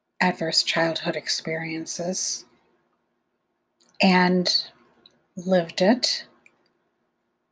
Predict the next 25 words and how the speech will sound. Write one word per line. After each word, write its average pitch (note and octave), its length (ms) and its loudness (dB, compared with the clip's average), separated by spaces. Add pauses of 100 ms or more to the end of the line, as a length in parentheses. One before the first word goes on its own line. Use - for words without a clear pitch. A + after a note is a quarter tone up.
(680)
How G3 160 6
can - 260 0
we G3 180 6
help F3+ 380 0
them? D#3 480 0 (1800)
And - 100 -2
this G#3 260 6
is A3 120 6
something F#3 420 4
that E3+ 160 0
we'll F#3 120 -2
be F3 160 -4
talking E3 480 -4
about. D#3 560 -8 (840)
And E3+ 360 -2 (120)
I F3+ 100 -2
do F#3 200 0
promise F#3 680 -2
to - 400 0
try D#3 340 -4
to F3 80 -8
get D#3+ 240 0
here G#3 480 2 (960)
earlier F#3+ 640 6
than E3+ 480 -2